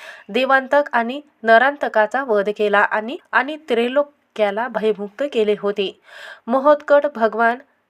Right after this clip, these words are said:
की जय, मंगलमूर्ती मोरया, गणपती बाप्पा मोरया.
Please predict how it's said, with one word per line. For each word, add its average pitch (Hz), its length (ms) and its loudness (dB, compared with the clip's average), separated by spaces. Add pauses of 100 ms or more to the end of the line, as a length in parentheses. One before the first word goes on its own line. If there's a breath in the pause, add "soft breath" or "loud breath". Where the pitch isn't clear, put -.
(120)
की 247 240 -6
जय, 226 180 2 (160)
मंगलमूर्ती 247 960 -4
मोरया, 202 480 -2 (340)
गणपती 233 360 -2
बाप्पा 247 360 0
मोरया. 208 500 -2